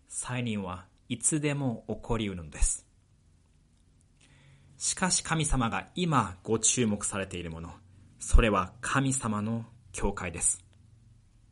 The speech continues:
このことについてはまだまだお伝えしたいことがあります。一世紀頃、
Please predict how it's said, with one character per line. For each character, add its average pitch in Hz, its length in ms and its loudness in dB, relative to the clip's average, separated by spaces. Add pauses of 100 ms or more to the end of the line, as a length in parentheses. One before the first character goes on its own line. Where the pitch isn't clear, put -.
(920)
こ - 140 0
の 135 80 4
こ 135 100 -2
と 127 100 0
に 107 100 0
つ - 120 0
い 120 80 2
て 107 100 -4
は 92 220 -4
ま 127 160 6
だ 135 80 6
ま 135 140 6
だ 113 100 4
お 110 40 4
伝 127 240 4
え - 20 6
し 123 80 0
た 127 100 2
い 120 40 0
こ 113 100 -6
と 131 120 0
が 110 60 0
あ 90 60 -2
り 85 60 -8
ま 82 100 -6
す。 - 200 -4 (360)
一 139 140 2
世 165 260 8
紀 156 100 0
頃、 117 320 2